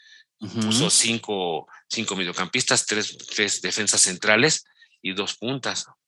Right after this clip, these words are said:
Speaker 2: Pero de esos cinco mediocampistas, dos eran carrileros que se integraban al ataque y también bajaban a defender y los tres mediocampistas bajaban, entonces se defendía con ocho.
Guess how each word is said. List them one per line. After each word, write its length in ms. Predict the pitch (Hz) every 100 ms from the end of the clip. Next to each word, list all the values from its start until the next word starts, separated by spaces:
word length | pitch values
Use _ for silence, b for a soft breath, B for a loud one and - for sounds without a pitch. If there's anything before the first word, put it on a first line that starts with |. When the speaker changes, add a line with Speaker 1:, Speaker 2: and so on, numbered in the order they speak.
| B B B _
Speaker 2:
Pero 240 | 107 104
de 80 | 110
esos 200 | 120 151
cinco 360 | - 139 139 123
mediocampistas, 680 | 110 101 104 - 127 123 104
dos 180 | 120
eran 220 | 127 117 107
carrileros 680 | 92 101 101 117 156 160
que 100 | -
se 120 | 113
integraban 520 | 110 107 104 135 175 165
al 120 | 117
ataque 540 | 101 - 156 - 233 - _ B B B _
y 100 | 127
también 320 | 120 113 139
bajaban 400 | 131 - 135 131
a 40 | 113
defender 540 | 107 113 107 120 156 -
y 60 |
los 220 | 110 107 -
tres 240 | 113 117
mediocampistas 640 | 120 107 110 95 113 113
bajaban, 340 | 104 95 120 117
entonces 220 | 107 110
se 60 | 104
defendía 340 | 87 92 95
con 180 | 92 95
ocho. 180 | 135 -